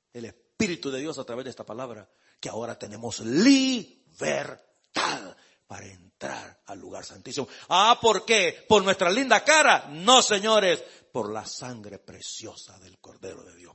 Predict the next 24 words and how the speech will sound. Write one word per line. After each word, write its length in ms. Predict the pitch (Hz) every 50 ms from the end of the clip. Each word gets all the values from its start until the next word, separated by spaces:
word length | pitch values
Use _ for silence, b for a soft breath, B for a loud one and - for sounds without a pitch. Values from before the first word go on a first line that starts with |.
| _
por 180 | - 101 87 90
la 140 | 87 - -
sangre 420 | - - 113 120 120 117 113 113
de 120 | 113 113 107
Jesucristo. 580 | - 107 - - 101 - 107 98 - - 98
Bendito 380 | - 95 98 113 139 135 - 107
sea 140 | - 113 107
el 60 | 101
Señor. 360 | - 117 113 110 92 90 - b b b b b b
Y 80 | 135
el 60 | 135
versículo 420 | 123 123 120 - 156 - 143 135 131
siguiente 460 | - - 127 123 135 131 123 - 127
dice, 560 | 170 240 247 - 277 269 - - - - _ _ _ _ _ _ _ _ _ _ _ _
"Por 180 | - 202 196 185
el 200 | 180 175 170 175
camino 640 | - 156 165 226 330 349 349 339 320 311 - - -
nuevo 840 | - 143 135 143 156 175 208 220 220 214 208 202 196 208 202 - - -
y 180 | 220 220 196
vivo 760 | 180 254 262 226 185 165 135 110 98 - - _ _ _ _ _ _ -
que 240 | - 247 262 - 277
Él 500 | 320 349 339 330 320 311 302 285 277 254
nos 240 | 233 262 226 - -
abrió 920 | 226 226 214 214 220 220 214 202 190 170 151 139 120 113 107 101 104 -